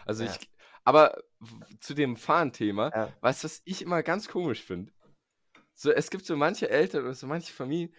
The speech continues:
Speaker 1: wenn dann so die Kinder sagen, „Ja, äh, ja, wir gehen jetzt dahin“ oder „Ja, ich fahr da mit dem Rad hin“ und irgendwie ist es so ein bisschen kalt oder so. Dann
Speaker 2: Ja.
Speaker 1: sagen die, dann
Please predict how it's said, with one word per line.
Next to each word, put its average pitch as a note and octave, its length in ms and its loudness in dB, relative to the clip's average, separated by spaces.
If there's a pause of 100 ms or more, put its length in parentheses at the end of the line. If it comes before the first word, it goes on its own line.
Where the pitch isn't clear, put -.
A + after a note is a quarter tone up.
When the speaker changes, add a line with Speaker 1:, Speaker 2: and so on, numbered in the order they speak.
(140)
Speaker 1:
wenn B2 160 2
dann C#3+ 120 0
so C#3 100 -10
die - 160 -20
Kinder F3 400 -2
sagen, E3 400 -2 (420)
„Ja, D#3 520 8 (260)
äh, B2+ 360 10
ja, E3 280 4
wir D3+ 100 -4
gehen C#3 320 4
jetzt B2 240 0
dahin“ G2 240 0
oder F2+ 180 -2
„Ja, C#3+ 220 8
ich C3+ 120 0
fahr C3+ 220 8
da C3+ 160 6
mit A#2+ 80 2
dem G#2+ 80 0
Rad A#2+ 300 4
hin“ E2+ 220 -4 (140)
und G#2+ 160 -4
irgendwie A#2+ 220 -2
ist - 140 -8
es - 120 -12
so A#2+ 80 -6
ein - 40 -8
bisschen A2+ 260 -10
kalt A#2+ 360 4
oder F2 220 -4
so. - 240 -12 (260)
Dann B2 140 2
Speaker 2:
Ja. - 40 0
Speaker 1:
sagen D3+ 300 6
die, B2+ 340 -10
dann B2 260 -2